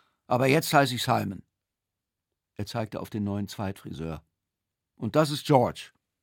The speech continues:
sagte er. Ich kannte George.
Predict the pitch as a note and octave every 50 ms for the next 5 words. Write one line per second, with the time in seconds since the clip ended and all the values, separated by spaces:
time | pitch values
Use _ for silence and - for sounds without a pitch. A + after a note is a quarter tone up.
0 | _ _ _ _ - - - - - - - - - D2 - _ _ _ _ _
1 | _ _ _ _ _ _ _ _ _ _ _ _ _ _ _ _ _ _ _ _
2 | _ _ _ - B2 - - - G#3+ G#3+ E3+ - G2+ F#2+ F#2 F2 E2 - - -
3 | B2 A2+ G2 G#2 G#2 G#2 - - -